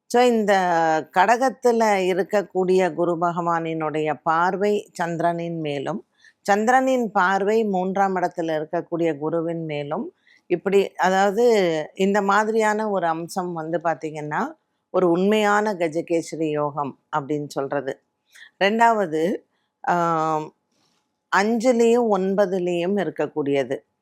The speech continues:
இப்போ சந்திரன் தன்னுடைய சொந்த வீடான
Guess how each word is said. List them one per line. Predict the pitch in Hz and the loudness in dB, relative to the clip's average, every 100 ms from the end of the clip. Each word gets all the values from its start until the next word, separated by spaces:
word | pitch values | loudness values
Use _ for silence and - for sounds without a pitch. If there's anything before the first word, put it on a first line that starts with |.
| _ _ - - | _ _ -20 -6
இப்போ | 185 196 214 247 262 - _ _ _ _ 220 | -2 0 2 2 0 -6 _ _ _ _ 0
சந்திரன் | 196 220 233 247 254 - - | 2 2 2 2 0 -6 -4
தன்னுடைய | 196 196 196 190 185 180 175 | -2 0 2 2 2 2 0
சொந்த | - 180 202 226 | 0 -2 0 2
வீடான | 202 185 175 170 165 185 254 | 2 0 0 0 0 -4 -6